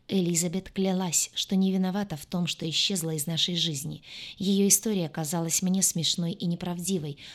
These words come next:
но она настаивала на ней вновь и вновь. Я решил проверить ее слова, чтобы прекратить этот фарс.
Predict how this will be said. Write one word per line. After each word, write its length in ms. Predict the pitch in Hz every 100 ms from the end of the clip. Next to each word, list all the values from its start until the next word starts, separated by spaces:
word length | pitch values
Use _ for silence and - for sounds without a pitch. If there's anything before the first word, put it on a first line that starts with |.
| -
но 180 | 202
она 300 | 185 165 156
настаивала 680 | 175 175 - 208 180 147 147
на 140 | 151
ней 320 | 151 151 151 - _
вновь 500 | 185 170 170 160 - -
и 100 | 196
вновь. 460 | 160 151 - - _ _ _ - -
Я 240 | 226 208 220
решил 380 | 202 - 202
проверить 580 | 202 170 165 185 170 -
ее 220 | 160 160
слова, 400 | 156 - 156 139
чтобы 300 | 139 - 156
прекратить 600 | - 156 - 151 - 165 -
этот 240 | 170 165
фарс. 500 | - 196 - - -